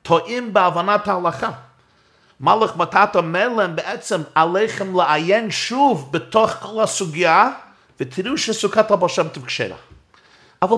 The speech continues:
פה יש תמיהה מאוד בסיסית ויסודית. סיפור מעניין,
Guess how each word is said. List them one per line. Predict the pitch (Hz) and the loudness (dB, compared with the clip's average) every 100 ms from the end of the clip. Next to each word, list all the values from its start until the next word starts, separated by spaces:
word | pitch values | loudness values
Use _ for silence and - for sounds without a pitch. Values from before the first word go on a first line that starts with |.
| 233 | 2
פה | 349 | 2
יש | 233 233 - | 4 2 -2
תמיהה | 175 156 156 180 147 135 - _ _ - | -6 -2 0 0 -2 -6 -18 _ _ -10
מאוד | 147 202 156 | -4 -4 -4
בסיסית | - - 147 - 180 131 | -4 -2 -2 -2 -2 -4
ויסודית. | 139 127 - 92 73 - _ _ _ _ _ _ _ _ - _ _ _ | -4 -4 -6 -10 -12 -20 _ _ _ _ _ _ _ _ -20 _ _ _
סיפור | - - 127 143 | -14 -6 0 2
מעניין, | 120 101 127 208 185 | 2 0 4 4 4